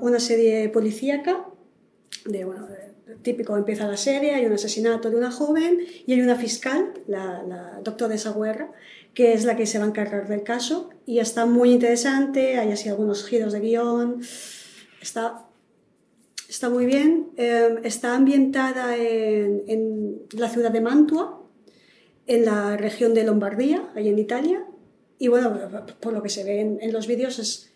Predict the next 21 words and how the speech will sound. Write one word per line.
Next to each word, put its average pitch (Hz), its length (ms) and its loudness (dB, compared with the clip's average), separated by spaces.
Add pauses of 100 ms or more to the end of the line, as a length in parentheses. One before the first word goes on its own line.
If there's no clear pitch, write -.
es 214 120 -8
bastante 214 560 -4
bonita. 196 340 -4 (1000)
Y 277 100 4
nada, 277 220 8
la 269 100 4
miniserie, 254 720 4 (320)
pues 220 140 -2
eso, 214 160 -4
son 254 440 -2 (380)
ocho 262 260 2
capítulos 240 500 4
de 208 80 2
unos - 640 0
cincuenta 202 360 0
y 196 60 -6
seis, 277 380 0
sesenta 262 340 -2
minutos 254 420 0
cada 247 200 0
capítulo, 330 640 2